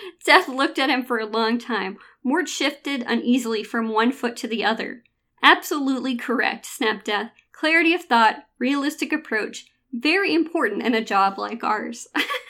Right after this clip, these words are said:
Uh-huh. And then what happened? <laughs> Oh, here's another funny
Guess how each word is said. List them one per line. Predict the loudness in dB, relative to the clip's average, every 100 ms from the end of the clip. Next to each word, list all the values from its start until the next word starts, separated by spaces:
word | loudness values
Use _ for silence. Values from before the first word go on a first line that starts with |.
| -8 -6 -6 -8 -18 -20 -20 -20 -14
Uh-huh. | -4 -4 0 -2 -2 -6 -6
And | 0 2
then | 2 0
what | -2
happened? | -2 -4 -6 -10 -10 -6
<laughs> | -4 -2 -2 -6 -12 -12 -14 _ -20 -20 _ _ _ _ 0
Oh, | 4 4
here's | 4 0 0
another | 0 0 -2
funny | -4 -4 -4 -8